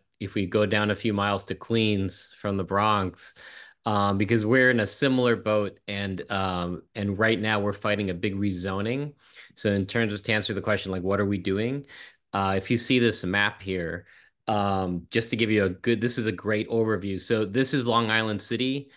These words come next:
Uh, here's the East River. So the Bronx is up north a ways. Um, but just down here, first of all, you can see these two clumps of, uh,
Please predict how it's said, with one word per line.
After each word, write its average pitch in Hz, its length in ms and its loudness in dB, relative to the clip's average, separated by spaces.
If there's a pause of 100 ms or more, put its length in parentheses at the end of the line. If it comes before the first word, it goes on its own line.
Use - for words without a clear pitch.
(320)
Uh, 95 220 -2
here's 107 360 2
the 110 80 2
East 107 280 -2
River. 113 320 2
So 110 140 -4
the 90 100 -4
Bronx 98 380 0
is 92 240 -4
up 98 340 -6
north 104 560 0
a 117 100 0
ways. 139 460 2 (520)
Um, 101 340 2
but 104 120 2
just 131 280 2
down 123 240 4
here, 117 560 2 (240)
first 151 180 2
of 135 80 2
all, 110 100 6
you 104 140 4
can 104 140 -2
see 117 540 2 (140)
these 110 260 0
two 135 180 0
clumps 120 400 2
of, 92 180 -2 (220)
uh, 92 220 -2